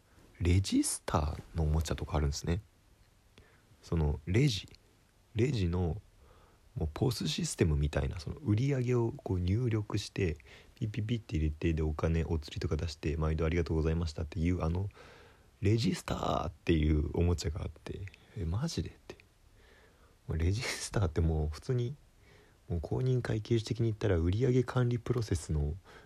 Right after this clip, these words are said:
用語じゃないのっていう。ね？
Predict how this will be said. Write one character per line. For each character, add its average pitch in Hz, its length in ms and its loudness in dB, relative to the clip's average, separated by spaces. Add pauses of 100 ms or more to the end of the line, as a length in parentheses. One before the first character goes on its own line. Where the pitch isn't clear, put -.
(120)
用 98 180 2
語 92 120 6
じ 87 120 2
ゃ - 20 2
な 117 160 2
い 107 80 2
の 78 80 0
っ 73 40 -2 (140)
て - 100 -6
い 80 80 -8
う。 - 40 -10 (1400)
ね？ 110 220 2